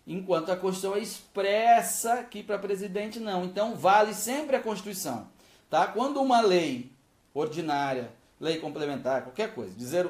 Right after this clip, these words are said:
disser uma coisa, e a Constituição diver-, disser outra, o que vale é a Constituição. E o S T F tá lá, inclusive, pra guardar isso. E a Constituição está dizendo o quê? Que é o caso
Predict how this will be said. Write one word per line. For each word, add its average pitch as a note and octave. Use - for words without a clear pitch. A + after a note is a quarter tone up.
disser F#3+
uma G3+
coisa, F#3+
e F#3
a F#3
Constituição G3+
diver-, D3+
disser D3
outra, F#3+
o D#3+
que G3
vale E3
é F3
a F#3
Constituição. F3+
E D#3
o F3+
S G3
T E3+
F E3+
tá C#3
lá, F#3
inclusive, G3
pra B3+
guardar G#3+
isso. -
E G3
a A#3
Constituição G3+
está A3
dizendo A3
o -
quê? C#3
Que G#3+
é D#3
o F3
caso D#3+